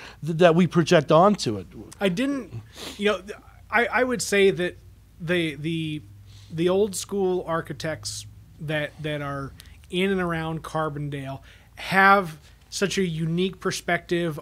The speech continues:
Speaker 2: on, like, universal design because they have come of age and earned and learned themselves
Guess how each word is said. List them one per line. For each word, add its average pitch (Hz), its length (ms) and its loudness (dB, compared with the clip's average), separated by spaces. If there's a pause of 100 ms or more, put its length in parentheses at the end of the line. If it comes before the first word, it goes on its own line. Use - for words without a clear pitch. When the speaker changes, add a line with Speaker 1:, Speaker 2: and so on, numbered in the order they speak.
Speaker 2:
on, 156 280 -6
like, 135 380 -14
universal 170 1120 -2
design 143 1040 -6 (320)
because 196 640 4
they 175 300 0
have 170 300 0 (300)
come 226 260 2
of 190 180 2
age 180 680 2 (300)
and 185 380 -2
earned 202 360 2
and 180 180 2
learned 196 320 2
themselves 160 720 -2